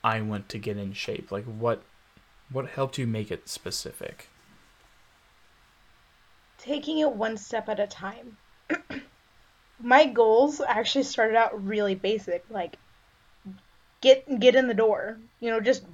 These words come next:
Speaker 2: walk in the door of the gym. Just swipe your key, get inside. That was, like, my first goal, not, not even kidding.
Speaker 1: Mm-hmm.
Speaker 2: Like, every day, that is my first goal to get in,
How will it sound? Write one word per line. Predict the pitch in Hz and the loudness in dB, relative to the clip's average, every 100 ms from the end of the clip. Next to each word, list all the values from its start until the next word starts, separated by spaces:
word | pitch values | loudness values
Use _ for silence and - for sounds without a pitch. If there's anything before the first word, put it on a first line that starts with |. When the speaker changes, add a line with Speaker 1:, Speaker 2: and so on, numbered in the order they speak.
| 165 | -6
Speaker 2:
walk | 180 202 202 226 | 2 2 2 -4
in | 220 | -4
the | 208 | -2
door | 196 | 0
of | 185 | 0
the | 175 | -2
gym. | 160 131 180 - _ _ | -8 -10 -12 -20 _ _
Just | 214 202 - _ _ - | -8 -8 -12 _ _ -20
swipe | - - 233 233 | -6 4 4 6
your | 254 247 | 4 4
key, | - 226 | 0 -12
get | 196 233 214 | -4 -2 -2
inside. | 202 196 185 160 160 180 _ _ _ _ _ _ _ | -2 -6 -6 -6 -8 -12 _ _ _ _ _ _ _
That | 226 302 | 8 8
was, | 440 | 10
like, | 523 480 302 | 6 6 4
my | 285 285 | 6 6
first | 277 262 254 220 | 6 4 4 2
goal, | 214 208 165 196 | 2 4 4 -2
not, | 233 240 254 269 | 0 4 6 6
not | 247 240 | 4 4
even | 254 220 208 | 2 0 0
kidding. | 208 160 143 - | 2 2 0 -4
Speaker 1:
Mm-hmm. | 120 107 101 117 - - | -4 -2 -4 -6 -14 -2
Speaker 2:
Like, | - - - | -2 0 2
every | 240 247 240 | 4 4 2
day, | 220 | 4
that | 214 226 | 4 4
is | 269 | 6
my | 262 | 4
first | 247 247 226 | 6 4 4
goal | 208 208 | 2 0
to | 202 | 0
get | 190 | -2
in, | 185 | -2